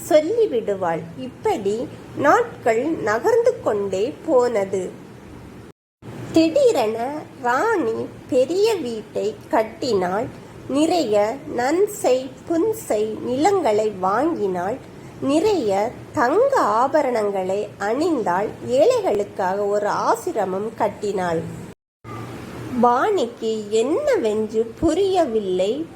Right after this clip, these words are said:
பொறாமை பிடித்த வாணி ராணியிடமே இதை நேரடியாக கேட்டும் விட்டாள். அதற்கு ராணி நடந்ததை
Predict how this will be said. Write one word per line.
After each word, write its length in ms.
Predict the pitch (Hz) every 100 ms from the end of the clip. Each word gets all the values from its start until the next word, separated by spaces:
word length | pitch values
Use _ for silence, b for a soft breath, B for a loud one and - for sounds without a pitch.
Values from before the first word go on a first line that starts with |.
| -
பொறாமை 520 | 233 269 370 440 508
பிடித்த 520 | - 233 214 220 202
வாணி 640 | 185 190 196 320 330 190 233 - B B -
ராணியிடமே 1000 | 233 247 480 494 302 196 196 208 226 220
இதை 380 | 208 196 208 -
நேரடியாக 960 | 220 254 403 415 247 226 208 190 180 185
கேட்டும் 600 | - 294 427 - 370 339
விட்டாள். 520 | 220 185 - 190 190 165 - _ _ - - -
அதற்கு 760 | 220 240 415 - - 208 220 - -
ராணி 640 | - 226 254 320 508 330 214
நடந்ததை 1000 | 226 208 202 226 302 392 339 220 226